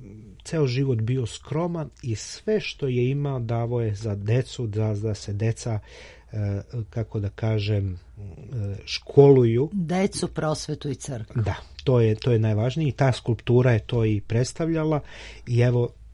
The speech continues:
Speaker 1: sa velikom radošću ove godine, baš povodom sto pedeset godina, ta,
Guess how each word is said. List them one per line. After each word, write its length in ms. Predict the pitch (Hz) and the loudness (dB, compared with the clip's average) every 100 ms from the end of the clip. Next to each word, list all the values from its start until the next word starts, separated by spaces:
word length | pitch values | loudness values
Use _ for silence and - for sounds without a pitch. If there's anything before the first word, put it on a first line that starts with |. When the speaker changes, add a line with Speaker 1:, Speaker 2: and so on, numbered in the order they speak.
| - | -20
Speaker 1:
sa 220 | - - | -14 -4
velikom 540 | 101 135 143 - 135 120 | 4 8 8 8 2 4
radošću 560 | 120 117 117 - - | 4 2 0 -2 -2
ove 160 | 110 107 | 0 0
godine, 520 | 104 120 131 135 123 | 2 2 2 0 2
baš 480 | 101 139 135 - - - - - - - | 4 6 4 0 -10 -16 -20 -20 -20 -8
povodom 460 | 107 107 107 104 | -2 0 2 0
sto 340 | 101 - 123 113 | -2 -2 0 0
pedeset 580 | - 104 110 - 98 98 | 0 0 0 -2 -4 0
godina, 500 | 117 131 135 120 113 | 2 2 2 -2 -4
ta, 320 | - 107 | -2 -2